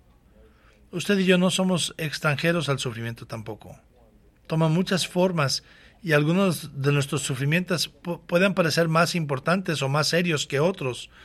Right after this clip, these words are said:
pero para usted es real, es donde se encuentra. Y Pablo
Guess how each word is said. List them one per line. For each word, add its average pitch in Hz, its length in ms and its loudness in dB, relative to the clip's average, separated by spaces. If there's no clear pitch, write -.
pero 143 220 4
para 143 180 4
usted 156 260 2
es 156 120 6
real, 139 500 2
es 139 140 0
donde 160 200 0
se 147 120 -2
encuentra. 143 600 -6
Y 151 120 -4
Pablo 180 680 4